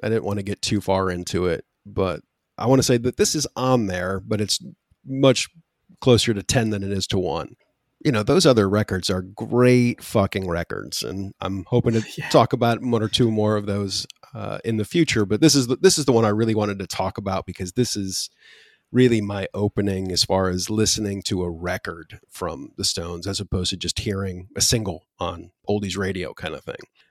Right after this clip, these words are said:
Speaker 1: And I think that's why I keep coming back to this one. It doesn't have that, "We're gonna change everything about us and we're gonna just be <laughs> the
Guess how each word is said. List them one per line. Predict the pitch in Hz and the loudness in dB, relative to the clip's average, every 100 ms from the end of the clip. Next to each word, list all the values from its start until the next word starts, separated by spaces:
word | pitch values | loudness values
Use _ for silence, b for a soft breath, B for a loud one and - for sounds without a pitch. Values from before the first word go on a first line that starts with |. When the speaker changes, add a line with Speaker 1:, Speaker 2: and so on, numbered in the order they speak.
| _ - | _ -10
Speaker 1:
And | 50 92 - | -8 -6 -6
I | 101 | -4
think | 110 101 | -4 -2
that's | 101 - | -4 -2
why | 95 92 92 98 - - | -2 -2 -4 -8 -14 -14
I | |
keep | - 104 - | -10 -10 -6
coming | 104 95 | -4 -4
back | 90 95 - | -4 -6 -6
to | 101 | -8
this | 95 - | -4 -2
one. | 87 85 95 - | -4 -6 -10 -12
It | 98 | -6
doesn't | 117 107 104 - | -4 -2 -4 -4
have | 110 104 98 98 | -4 -4 -4 -6
that, | 95 87 - _ - | -4 -6 -8 _ 0
"We're | 117 | 2
gonna | 104 101 | 2 -2
change | 92 - 117 110 101 - | -2 0 2 0 -2 -4
everything | 110 113 107 110 104 - | 0 0 2 0 -2 -6
about | 101 95 98 98 | -8 -6 -6 -6
us | 101 - | -2 -2
and | 98 95 | -2 -4
we're | 98 | -6
gonna | 98 95 98 - | -6 -8 -10 -6
just | 107 - - | -4 -4 -6
be | 90 160 117 123 - | -2 0 0 -6 -16
<laughs> | _ _ _ _ | _ _ _ _
the | 104 | -4